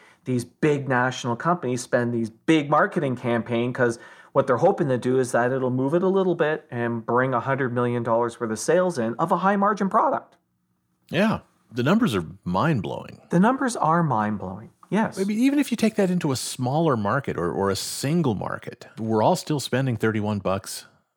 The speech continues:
Speaker 2: on chocolate candy.
Speaker 1: That's on chocolate candy bars. And now,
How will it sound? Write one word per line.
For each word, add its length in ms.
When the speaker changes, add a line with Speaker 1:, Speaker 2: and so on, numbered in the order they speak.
Speaker 2:
on 220
chocolate 480
candy. 520
Speaker 1:
That's 240
on 340
chocolate 440
candy 600
bars. 440
And 100
now, 360